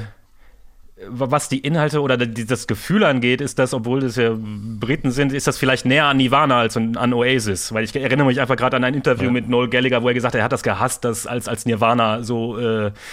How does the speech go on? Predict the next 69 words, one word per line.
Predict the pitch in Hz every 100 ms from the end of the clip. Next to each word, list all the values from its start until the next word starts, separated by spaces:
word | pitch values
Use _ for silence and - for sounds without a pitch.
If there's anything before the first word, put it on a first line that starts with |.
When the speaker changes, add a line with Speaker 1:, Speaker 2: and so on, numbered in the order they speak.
| - -
Speaker 1:
so | - 113
populär | 131 123 113 120 117
waren, | 120 113
dass, | 113 -
dass | 113 104
sie | 107
die |
ganze | 110 113
Zeit | 104
über | 101
Selbstmord | 107 127 110 95
und | 90
so, | 90 90
äh, | 95 92
geredet | 92 104 95 95
haben | 90 95
und | 98 95
das, | -
das | 92 110
will | 107
ich | 85
nicht | 90 90 -
so, | 92 87
ne? | 95 175 - - - - -
Und, | 107 104
äh, | 117 107 107 107
Speaker 2:
Ja. |
Speaker 1:
ich | 107 - -
glaub, | 120 120 127 123
äh, | 120 113
Tom | 107 117
York | 123 135
ist | 117
da |
näher | 123 123
dran, | 95 95 156 117
aber | 113
warte, | 127 147
nur | 101 123 147 123
bevor | - 165
ich's | -
vergesse, | 123 151 - 104 98
du | 120
hast | -
gerade | 131
Michael | 127 135 110
Stipe | - 147 185 107
erwähnt. | 104 131 214 - - - - - - -
Und | 107
ich |
Speaker 2:
Ja. | 117
Speaker 1:
habe | 143
auf |
jeden | 156
Fall | 135
einen | 127
Ausschnitt | - 123 175 175 170
ge-, | 151 156 156 143 131 139 135 127 139 - -
gefunden, | 127 - 147 160
wo | 135
Tom | - 135
York | 139 156
sich | 127
auch | 120
ganz | 135 143
klar | - 135
auf | 127 131
Michael | 131 135
Stipe | - - 131